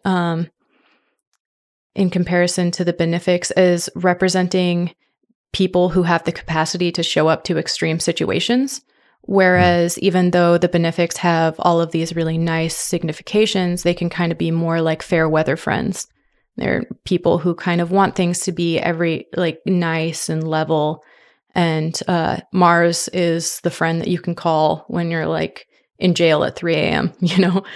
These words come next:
Speaker 1: Uh, Mars is the person who's, like, gonna work through a relationship even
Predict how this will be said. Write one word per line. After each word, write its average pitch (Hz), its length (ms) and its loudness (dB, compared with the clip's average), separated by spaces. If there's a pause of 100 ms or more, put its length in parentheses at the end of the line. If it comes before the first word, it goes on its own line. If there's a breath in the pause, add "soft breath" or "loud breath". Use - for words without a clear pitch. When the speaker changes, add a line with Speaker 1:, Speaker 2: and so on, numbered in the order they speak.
(200 loud breath)
Speaker 1:
Uh, 170 340 4
Mars 170 420 4
is 165 140 -2
the 170 260 2 (160)
person 180 420 0
who's, 170 260 -2
like, 160 220 -2 (220)
gonna 180 280 2
work 165 420 -4
through 180 240 2
a 170 80 4
relationship 160 840 -2
even 160 580 -2